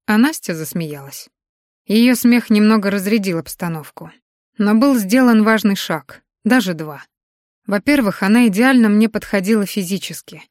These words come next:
В отличие от немецкого качества стеклопакетов, Настина я проверил опытным путём. Во-вторых, мы перешли на «ты», и это было обоюдное сближение.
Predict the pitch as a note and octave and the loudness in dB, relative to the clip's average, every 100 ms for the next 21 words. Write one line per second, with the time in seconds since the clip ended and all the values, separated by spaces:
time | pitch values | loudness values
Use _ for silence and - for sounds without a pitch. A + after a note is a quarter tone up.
0 | _ _ _ - G3 B3+ D#4 - A3 A3 | _ _ _ -6 -6 -2 -4 -2 0 2
1 | A3+ C4 - F#3+ F#3 B3+ B3 G3 - F#3 | 2 2 -2 -6 -2 -2 -2 -6 -6 -8
2 | - - F3+ F3+ F3 B3+ B3 D#3 - _ | -6 -6 -6 -6 -4 -6 -6 -14 -14 _
3 | _ _ A3 C4+ - F3 D3+ C#3 - A3 | _ _ -2 -2 -2 -10 -10 -16 -6 -2
4 | C#4 A#3 A3 A3+ A3 G#3 - A#3+ F#3+ F3 | -2 0 0 2 0 -2 -2 -4 -4 -10
5 | D#3+ D#3 F#3 - C#3+ C#3 _ _ _ _ | -12 -12 -12 -12 -14 -16 _ _ _ _
6 | _ - F#3 F3+ A#3 B3+ C#4 - G#3+ A#3+ | _ -8 -6 -2 2 2 0 2 2 2
7 | G#3 G3 - G3 F3+ E3 - D3 C3+ _ | -2 -4 -2 -2 -2 -4 -10 -12 -16 _
8 | _ G#3+ G#3+ G#3+ F#3 F#3+ F#3+ - G#3+ A#3+ | _ -2 0 0 -4 -2 -2 -2 0 0
9 | G3+ D#3 D#3+ D#3 D3 D#3+ D3+ D#3 C#3+ C#3 | 0 -4 -6 -8 -8 -8 -8 -10 -12 -18
10 | C#3 | -20